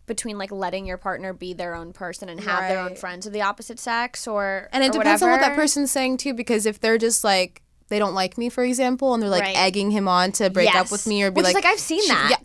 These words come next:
Speaker 2: of
Speaker 1: I've
Speaker 2: course.
Speaker 1: seen that where somebody's in a
Speaker 2: I've literally seen
Speaker 1: relationship,
Speaker 2: that,
Speaker 1: but they
Speaker 2: yeah.
Speaker 1: have basically a second relationship with someone
Speaker 2: Yeah.
Speaker 1: else where they're, like, not hooking up with them,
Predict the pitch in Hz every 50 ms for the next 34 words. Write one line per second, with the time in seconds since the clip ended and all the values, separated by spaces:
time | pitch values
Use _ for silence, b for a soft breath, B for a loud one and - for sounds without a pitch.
0 | - _ _ - - 220 302 349 302 269 220 190 320 320 285 233 240 240 - -
1 | 262 262 294 302 285 294 285 269 226 226 233 226 220 202 196 190 - - 330 180
2 | 175 254 208 185 247 240 262 285 262 269 254 233 B B B B B - 277 254
3 | 247 247 - 320 311 - 311 311 302 269 269 - - 233 226 - 285 262 262 254
4 | 240 214 220 311 - - 262 - 240 208 208 208 208 196 185 185 180 175 - 185
5 | 196 220 208 208 214 220 208 214 208 190 190 190 262 311 - 302 247 196 190 -
6 | 247 240 - 277 277 294 311 320